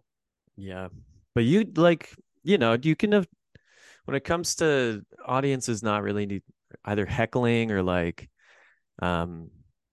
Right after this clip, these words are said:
or you not doing well in front of them, that can happen anywhere, you know?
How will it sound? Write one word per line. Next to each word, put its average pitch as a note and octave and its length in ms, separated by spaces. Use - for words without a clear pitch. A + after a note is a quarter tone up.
or F2+ 120
you F2+ 640
not F#2 380
doing F2+ 420
well F#2+ 280
in A2+ 120
front A#2 240
of A#2+ 80
them, A#2+ 160
that A2+ 180
can D3+ 100
happen D3+ 320
anywhere, A#2 380
you F2 160
know? G#2 220